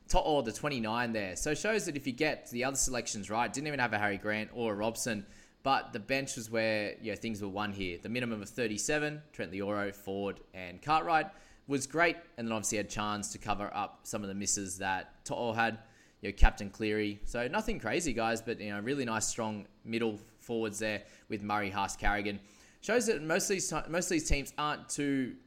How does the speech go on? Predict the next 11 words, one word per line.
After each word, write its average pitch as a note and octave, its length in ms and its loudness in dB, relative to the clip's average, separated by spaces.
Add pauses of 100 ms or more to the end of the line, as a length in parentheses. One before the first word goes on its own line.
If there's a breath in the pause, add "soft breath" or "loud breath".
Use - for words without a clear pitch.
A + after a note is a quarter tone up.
(300)
different, D3+ 320 0
guys, C3 300 2
but B2+ 80 -4
at - 100 0
eight D#3 140 2
seventy-four B2+ 540 -2
compared B2 260 -2
to A#2 60 -4
my G#2+ 120 -4
seven A2 340 -2
ninety-nine, G#2+ 580 -2